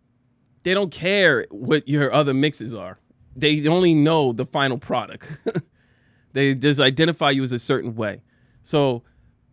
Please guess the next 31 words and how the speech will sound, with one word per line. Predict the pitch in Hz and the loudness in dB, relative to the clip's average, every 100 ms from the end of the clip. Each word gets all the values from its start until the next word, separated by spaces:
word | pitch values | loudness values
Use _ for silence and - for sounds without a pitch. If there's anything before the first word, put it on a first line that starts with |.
| - | -6
my | 139 135 | -2 -2
friends | - 214 190 | 0 -2 0
are | 180 | 2
aware | 151 139 147 156 165 - _ _ _ | 2 2 2 2 -2 -10 _ _ _
that | 123 131 120 113 _ _ - | -4 0 0 -2 _ _ -12
there | 113 139 139 | -4 0 2
are | 131 120 | 2 0
situations | 110 147 131 139 135 127 | -2 -6 -2 -4 -2 -4
where | 113 | 2
I | 120 | 2
would | 139 | 2
be | 123 117 | 0 -6
treated | 143 127 120 | -6 -6 -4
differently. | 127 143 143 151 _ _ _ _ - | -4 -6 -10 -12 _ _ _ _ -12
My | 104 | -6
wife | 107 139 139 | 0 2 0
is | 135 | -4
aware | 127 127 127 | -2 0 2
of | 127 | 0
it. | 123 - _ _ _ _ _ _ _ _ _ | -2 -6 _ _ _ _ _ _ _ _ _
And | 131 139 | -2 0
they | 170 | 2
would | 185 | 2
not | 160 139 | 0 0
try | 165 143 | 0 0
to, | 135 117 - | 0 -6 -6
like, | 117 107 101 - _ _ _ _ _ - | -2 -2 -2 -10 _ _ _ _ _ -10
hamper | 143 151 139 | -4 -2 -2
down | 127 131 127 | 0 0 2
my | 123 127 | 2 0
voice, | 110 131 110 95 - | 0 -2 -2 -6 -18